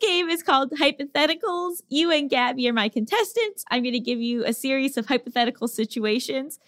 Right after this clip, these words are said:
You can ask any clarifying questions you might have, and then you tell me what you would do in that situation.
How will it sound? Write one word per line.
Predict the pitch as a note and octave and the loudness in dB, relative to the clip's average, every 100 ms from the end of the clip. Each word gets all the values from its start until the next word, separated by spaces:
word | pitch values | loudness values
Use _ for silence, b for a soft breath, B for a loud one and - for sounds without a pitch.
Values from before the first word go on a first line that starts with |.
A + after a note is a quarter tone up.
| b b b | b b b
You | A#3+ | -4
can | C#4 | 0
ask | A#3 A3+ - - | 0 -2 -2 2
any | A#4+ B4 | 2 2
clarifying | G4+ D#4 D4 D4 C4 C4 | 2 2 2 4 2 2
questions | - C4 C4 B3+ A#3+ | 2 0 2 0 0
you | B3+ | 0
might | A#3+ A#3+ | 0 0
have, | C4 G#3 G#3+ | 2 2 2
and | A3 | 0
then | G#3+ | 0
you | A3+ | -2
tell | - B3 | 0 0
me | B3 A#3 | 0 0
what | A#3 | 0
you | G#3+ A3+ | 0 -2
would | A3 G3+ | -2 -2
do | C#4 C#4 A#3+ | 0 0 0
in | A3+ | 0
that | G#3+ G#3+ | -2 -2
situation. | A3+ - F3+ G3 - - | -4 -4 -4 -6 -8 -16